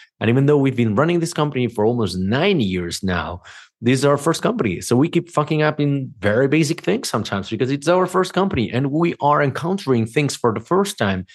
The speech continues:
even in our ninth year. Why? Because right now we've got a scale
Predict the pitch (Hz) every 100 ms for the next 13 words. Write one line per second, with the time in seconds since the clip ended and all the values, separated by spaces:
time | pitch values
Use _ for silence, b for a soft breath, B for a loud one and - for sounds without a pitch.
0 | b b - 143 143 143 143 B _ 143
1 | 151 147 139 135 127 180 127 - 95 95
2 | 92 - _ 139 175 170 101 - _ _
3 | _ _ _ _ _ 135 117 120 113 131
4 | 131 131 127 - 113 104 - 127 123 117